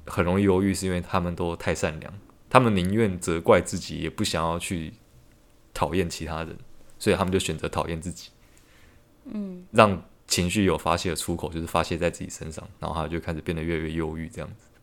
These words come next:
Speaker 1: 其实有时候适度的去恨其他人没有什么不好，<laughs> 只是没有必要就是搞得像《黑暗荣耀》那样。<laughs>
Speaker 2: 对啊，可是我觉得《黑暗荣耀》是把霸凌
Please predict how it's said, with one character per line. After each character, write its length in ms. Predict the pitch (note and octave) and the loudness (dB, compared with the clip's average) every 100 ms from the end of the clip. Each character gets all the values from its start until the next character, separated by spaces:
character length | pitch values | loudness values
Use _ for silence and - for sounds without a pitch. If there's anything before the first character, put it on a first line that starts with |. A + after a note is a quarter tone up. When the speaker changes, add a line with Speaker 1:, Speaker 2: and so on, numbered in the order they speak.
| - | -8
Speaker 1:
其 160 | - C#3 | 0 4
实 120 | E3+ | 6
有 100 | F#2+ | 8
时 80 | A#2 | 8
候 100 | A#2 | 8
适 240 | - B2 | 8 6
度 200 | C#3 A2+ | 8 6
的 60 | F#2 | 6
去 100 | A2 | 4
恨 240 | - G#2 | 6 6
其 180 | F#2+ F2 | 4 2
他 140 | F#2+ | 2
人 80 | F2+ | 2
没 100 | E2 | 2
有 80 | G2 | 2
什 80 | G2 | 0
么 80 | D#2 | -2
不 120 | - | -4
好， 240 | - - - - | -8 -14 -14 -14
<laughs> 220 | - - | -16 -10
只 100 | - | 2
是 180 | G2+ A#2 - - - | 6 6 4 -10 2
没 100 | A2 | 6
有 120 | G2 | 6
必 140 | G2+ | 8
要 240 | G#2 G2 F#2 - _ _ _ _ _ _ - | 8 8 4 -6 _ _ _ _ _ _ -4
就 120 | G2 | 0
是 80 | F#2 | 0
搞 140 | F#2 F2 | 2 2
得 120 | E2+ | 2
像 180 | G#2 F2+ | 2 2
《黑 100 | F2 | 2
暗 80 | E2+ | 0
荣 200 | E2 E2 | -2 -6
耀》 120 | E2 | -2
那 80 | F#2 | -4
样。 100 | - - - - | -4 -8 -10 -12
<laughs> 420 | - F2+ - - | -8 -8 -8 -10
Speaker 2:
对 320 | D#4 D#4 D4 | -6 -4 -4
啊， 500 | C4+ C4 B3+ B3+ C4 C4+ - - - - - | -6 -6 -6 -6 -8 -10 -14 -20 -18 -12 -2
可 100 | A#3+ | 2
是 80 | |
我 80 | F4+ | 2
觉 120 | A3 | 2
得 100 | A3+ | 0
《黑 60 | A#3 | 2
暗 140 | C4 A#3 | 2 2
荣 120 | G3 | 2
耀》 160 | A3+ | 2
是 180 | A#3 C4 | 0 0
把 260 | A#3 F#3 D#3 | -2 0 0
霸 260 | - G#3+ | 0 -2
凌 240 | F3 D3+ | 0 -4